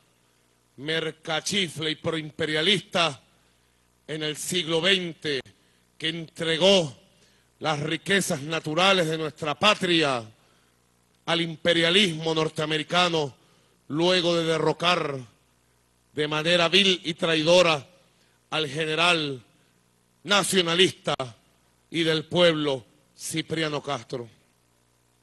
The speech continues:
Largas jornadas de lucha vivió nuestro pueblo, y en cada jornada nuestro pueblo tuvo sus banderas,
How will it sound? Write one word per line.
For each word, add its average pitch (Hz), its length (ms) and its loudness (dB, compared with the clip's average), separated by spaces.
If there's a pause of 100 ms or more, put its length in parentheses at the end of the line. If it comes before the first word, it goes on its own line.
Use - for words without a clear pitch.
(1400)
Largas 180 880 2 (640)
jornadas 185 720 4
de 180 100 4
lucha 170 440 2 (1120)
vivió 170 320 2
nuestro 190 340 0
pueblo, 139 460 0 (1500)
y 170 140 -2
en 185 100 -2
cada 233 340 0
jornada 185 760 0 (640)
nuestro 170 360 -6
pueblo 170 580 -4 (280)
tuvo 190 240 -2
sus 147 200 -4
banderas, 135 540 -4